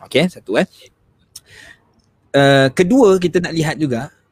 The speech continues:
dalam cerita bergambar ni, dia ada dua style tau. Dia ada satu,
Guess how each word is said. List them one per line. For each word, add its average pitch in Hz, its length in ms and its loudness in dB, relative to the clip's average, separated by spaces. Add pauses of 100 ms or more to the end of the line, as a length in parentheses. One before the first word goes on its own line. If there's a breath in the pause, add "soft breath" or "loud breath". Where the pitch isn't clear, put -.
dalam 143 300 -4
cerita 156 300 -8
bergambar 147 520 -4
ni, 127 120 -8
dia 139 160 -4
ada 147 140 -6
dua 147 340 -4
style 127 420 -6
tau. - 200 -12
Dia 123 180 -4
ada 135 140 -4
satu, 175 720 -6